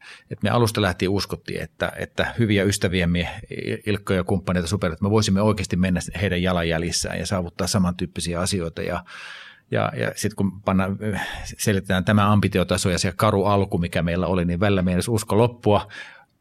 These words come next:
jo, sijoittajilta, ei meiltä itseltämme. Mutta me ollaan nyt tällä, todella, niin kuin sanoit, niin tällä hetkellä käsittääksemme Suomen toiseksi suurin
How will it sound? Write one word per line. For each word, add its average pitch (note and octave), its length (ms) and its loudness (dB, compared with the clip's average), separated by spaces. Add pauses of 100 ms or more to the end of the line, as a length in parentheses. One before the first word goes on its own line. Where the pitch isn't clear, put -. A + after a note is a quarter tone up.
jo, C3 80 0 (120)
sijoittajilta, G#2+ 560 4
ei G2+ 120 4
meiltä G#2 300 4
itseltämme. F#2 680 -2 (520)
Mutta A2 240 2
me C3 120 8
ollaan B2 240 6
nyt B2+ 100 4
tällä, B2+ 200 6
todella, A#2 300 4
niin A2 100 8
kuin G#2 80 2
sanoit, G#2 360 6
niin F#2+ 240 4
tällä G2+ 220 4
hetkellä F#2 460 0
käsittääksemme F#2 640 0
Suomen F2 360 2
toiseksi F2 300 -2
suurin F2 280 -2